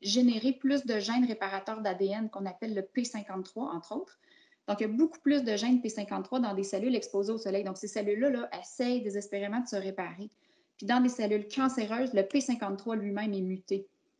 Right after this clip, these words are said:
Donc, il n'arrive plus à réparer les cellules, puis c'est là que le cancer se développe. Donc, il faut juste garder ça en tête, qu'à chaque fois qu'on s'expose au soleil, là, ben, on agresse nos cellules de la peau.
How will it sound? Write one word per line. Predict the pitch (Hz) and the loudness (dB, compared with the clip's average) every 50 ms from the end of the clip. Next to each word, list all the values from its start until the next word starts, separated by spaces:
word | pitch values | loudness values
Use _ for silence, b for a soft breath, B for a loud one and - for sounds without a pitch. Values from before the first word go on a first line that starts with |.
| _ - | _ -4
Donc, | 196 208 208 | -2 0 2
il | 226 | 2
n'arrive | 208 208 214 196 - | 2 2 0 -4 -2
plus | - - 262 | 0 2 2
à | 233 | 2
réparer | 214 208 196 196 190 185 196 202 | 2 0 -2 -2 -2 -2 0 0
les | 196 | 0
cellules, | 196 - 196 180 190 226 240 | 0 0 0 0 0 0 -2
puis | 233 - | -2 -2
c'est | - | -2
là | 196 208 214 | -2 -2 0
que | - 208 | -2 -2
le | 190 | -2
cancer | - 175 175 - - 185 185 | -2 -4 -6 -6 -8 -8 -8
se | - - 185 | -8 -8 -8
développe. | - - - - - - - _ b b b b b _ | -8 -8 -8 -10 -12 -14 -16 _ b b b b b _
Donc, | - 202 208 | 0 0 2
il | - | 2
faut | 277 277 | 2 2
juste | 339 403 285 | 4 4 4
garder | 226 214 208 208 214 | 2 4 2 2 2
ça | 208 285 262 | 2 2 0
en | 208 | 0
tête, | 190 208 - 226 | 0 -2 -4 -2
qu'à | - 294 | -2 -2
chaque | - - - 285 - | -2 -2 -4 -6 -2
fois | - 294 294 | 0 0 0
qu'on | 269 214 202 | 0 0 -2
s'expose | - 196 196 - - 254 254 226 202 | -2 -4 -4 0 0 2 2 2 0
au | 190 | -2
soleil, | 190 - - 175 196 220 220 214 | -2 -2 0 0 0 0 0 0
là, | 190 190 | -2 -2
ben, | 180 190 185 185 | -2 -2 -2 0
on | 196 214 226 | 0 0 0
agresse | 226 220 226 233 240 262 262 - - | 0 -2 -2 -4 -4 -4 -4 -4 -4
nos | 202 196 | -6 -4
cellules | - - 196 190 202 226 226 | -2 -2 -2 0 0 0 0
de | 202 208 | 2 2
la | 190 185 175 170 | 4 4 2 0
peau. | - - 226 247 302 330 b | -2 0 2 2 2 2 b